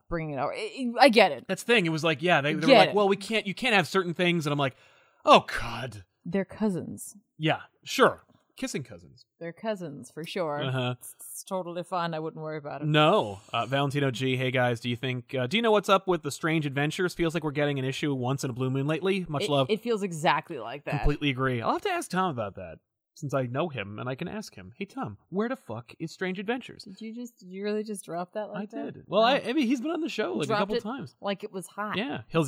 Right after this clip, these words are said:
Speaker 2: he's not gonna. He'd be like, "Who dis? New phone."
Speaker 1: Yeah.
Speaker 2: Uh, Gabe Simmons, uh, "I love the idea of Comic Pop returns. If it gets you guys more views across the board, I'm all for it. Do you reckon you'll be reviving any old shows?"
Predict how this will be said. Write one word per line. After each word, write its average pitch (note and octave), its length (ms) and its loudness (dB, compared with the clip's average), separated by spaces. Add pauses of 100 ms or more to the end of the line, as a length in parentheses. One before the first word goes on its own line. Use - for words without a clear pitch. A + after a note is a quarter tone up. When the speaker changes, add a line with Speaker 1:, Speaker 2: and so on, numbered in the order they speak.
Speaker 2:
he's A2 200 -10
not F2+ 160 -14
gonna. F2 180 -20
He'd D#3+ 280 0
be E3+ 60 0
like, C#3+ 120 0
"Who C#3+ 140 0
dis? A#2 220 -4
New C3+ 120 -6
phone." G#2 320 -12 (420)
Speaker 1:
Yeah. E3+ 200 -10 (680)
Speaker 2:
Uh, A#2+ 120 -4
Gabe D#3 220 2
Simmons, F3 460 2
uh, - 40 -8
"I C#3+ 220 4
love E3+ 160 6
the E3 100 4
idea D3+ 240 2
of A#2+ 80 -2
Comic C#3+ 240 0
Pop C#3 180 2
returns. D#3+ 420 0
If C3 80 -6
it B2+ 100 -10
gets E3+ 220 -2
you F3 60 -6
guys D3+ 220 2
more C#3 160 -2
views C3+ 240 0
across C3+ 260 -2
the - 80 -16
board, F#3+ 220 2
I'm D#3 100 2
all B2 100 -2
for G3+ 320 2
it. F#3 80 -6
Do D#3+ 60 -8
you C#3+ 80 -6
reckon D#3 260 -4
you'll C3+ 140 -2
be B2 140 -4
reviving A#2+ 420 -4
any A2 140 -6
old B2+ 180 -6
shows?" D#2 400 -14